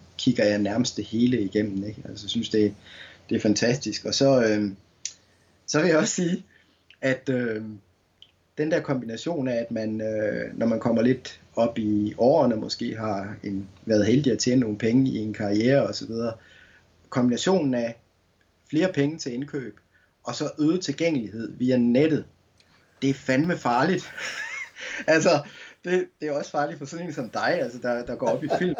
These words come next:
ikke? Øh, øh, du, du fortalte mig, inden vi skulle snakke sådan her om, at, at så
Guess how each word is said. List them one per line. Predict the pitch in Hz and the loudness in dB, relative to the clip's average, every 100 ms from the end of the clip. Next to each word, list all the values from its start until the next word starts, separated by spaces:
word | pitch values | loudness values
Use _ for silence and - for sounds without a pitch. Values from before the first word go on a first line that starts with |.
| - | 0
ikke? | 139 - 254 | 0 2 2
Øh, | - - - - 120 - - 135 127 123 | 2 -2 -4 -10 -10 -8 -2 2 4 4
øh, | 127 - | 0 -2
du, | 147 147 143 | 2 2 4
du | 143 | 0
fortalte | 143 - 139 180 | -2 2 4 4
mig, | 135 135 | 2 2
inden | 160 | 0
vi | 143 | -6
skulle | - - | -8 -4
snakke | 120 135 - | -2 -2 0
sådan | 135 131 | 0 2
her | 156 | 2
om, | 131 131 | 2 2
at, | 117 - | -2 -6
at | 120 - _ | -10 -10 _
så | 104 156 | -6 -4